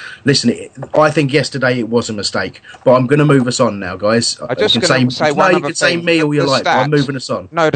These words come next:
Speaker 1: But
Speaker 2: stats for yesterday were the shots on goal. I just wanted to mention, I, I did have a quick look before, and Watford had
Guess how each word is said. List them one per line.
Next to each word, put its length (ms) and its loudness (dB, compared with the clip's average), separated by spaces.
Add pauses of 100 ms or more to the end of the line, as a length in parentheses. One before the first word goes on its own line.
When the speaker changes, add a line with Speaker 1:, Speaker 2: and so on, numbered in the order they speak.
(160)
Speaker 1:
But 280 0
Speaker 2:
stats 100 -14
for 100 -10
yesterday 480 -4
were 140 -6
the 80 -4
shots 320 -6
on 160 -8
goal. 280 2
I 40 -6
just 180 -6
wanted 220 -6
to 160 -6
mention, 480 -8
I, 260 0
I 60 -2
did 180 0
have 80 0
a 60 -8
quick 200 -4
look 300 -4
before, 360 0 (360)
and 320 -4
Watford 300 0
had 100 0